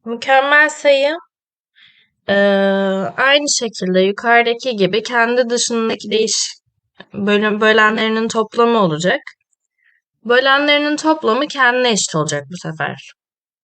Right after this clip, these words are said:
Başka bir sayıya değil de kendine eşit olacak.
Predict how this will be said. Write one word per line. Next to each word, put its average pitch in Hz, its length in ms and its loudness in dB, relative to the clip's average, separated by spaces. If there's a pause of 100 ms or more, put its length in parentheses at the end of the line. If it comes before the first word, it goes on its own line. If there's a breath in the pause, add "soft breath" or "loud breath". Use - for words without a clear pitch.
(160)
Başka 208 400 -2
bir 226 40 -4
sayıya 220 440 -2
değil 202 260 -4
de 247 100 -4
kendine 202 400 -2
eşit 180 220 -4
olacak. 143 340 -4